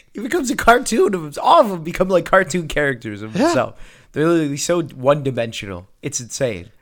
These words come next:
Speaker 2: After the first one, yeah.
Speaker 1: After the first one. Like, I mean, Finn, his whole thing about wanting to abandon, you know, the Empire and, um, turn his back on them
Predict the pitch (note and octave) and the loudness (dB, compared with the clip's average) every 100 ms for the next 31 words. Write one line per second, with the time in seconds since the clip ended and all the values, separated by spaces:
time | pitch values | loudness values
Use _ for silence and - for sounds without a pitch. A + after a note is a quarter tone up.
0 | _ B2 C3 B2+ B2+ D#3 D#3+ A#2 G#2+ B2 | _ 0 0 -6 -4 -4 -4 -8 -4 -2
1 | C3 D3+ C3+ C#3 C3 - G#2 F#2+ A#2 B2 | -2 -4 -4 -4 -4 -4 -6 -8 -6 -4
2 | A#2+ - - - - - - - C3+ C3+ | -6 -10 -20 -20 -20 -20 -20 -6 -4 -2
3 | B2 - - E3 D#3+ C#3 - - B2+ D3 | -4 -4 -2 -2 -2 -4 -8 -6 -4 -2
4 | - D#3+ D3 - C#3 D3+ D#3+ G#2 G2 G#2 | 0 0 -2 -6 -2 -2 -2 -4 -4 -2
5 | A2+ A2 - A2 A#2 B2 B2 - A2 G#2+ | -2 -2 -4 -6 -4 -4 -6 -6 -4 -4
6 | - B2 G#2 A#2+ C#3 C3+ A2 G#2 A2 G2+ | -6 -8 -6 -4 -4 -4 -6 -6 -6 -6
7 | G#2 A2 A2 A2 A#2 B2+ A#2+ - A2+ A2 | -8 -8 -8 -8 -8 -6 -4 -2 -2 -4
8 | A2 G#2+ G#2 G2+ G#2 G#2 _ _ _ _ | -4 -6 -8 -12 -16 -20 _ _ _ _
9 | _ _ - F#2+ - G1+ - - _ _ | _ _ -6 -6 -6 -10 -14 -20 _ _
10 | _ D3+ D#3 C3+ A2 B2+ B2 B2 - B2+ | _ -2 -2 -2 0 2 2 -2 -6 -6
11 | B2 A#2+ A#2 | -4 -4 -6